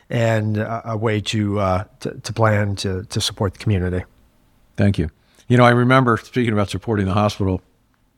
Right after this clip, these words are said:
Speaker 2: a very long time ago, there used to be an annual event called the Hospital Fete
Speaker 1: Mm-hmm.
Speaker 2: out on Washington Road,
Speaker 1: Yeah.
Speaker 2: where the university is now building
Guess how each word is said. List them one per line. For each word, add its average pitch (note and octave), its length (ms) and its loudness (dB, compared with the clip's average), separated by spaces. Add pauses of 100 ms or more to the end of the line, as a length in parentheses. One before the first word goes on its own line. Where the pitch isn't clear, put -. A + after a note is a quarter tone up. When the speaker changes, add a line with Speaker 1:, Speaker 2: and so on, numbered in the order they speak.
(240)
Speaker 2:
a - 20 -4
very A2+ 280 6
long G#2+ 220 4
time G#2 260 2
ago, F#2+ 220 2
there F#2 100 2
used G2 140 0
to F#2+ 60 -8
be G2 80 2
an G2 60 4
annual F#2+ 400 4
event F#2 300 0
called F#2+ 220 -2
the F#2 60 -2
Hospital G2+ 400 2
Fete F2+ 280 -4 (120)
Speaker 1:
Mm-hmm. A#2+ 200 0 (320)
Speaker 2:
out G2 200 4
on F#2+ 180 4
Washington G2 500 2
Road, G#2 280 6
Speaker 1:
Yeah. C#3+ 100 8
Speaker 2:
where F2+ 120 -2
the - 20 -2
university G#2 500 2
is F2 100 -2
now G2 180 4
building F#2+ 520 2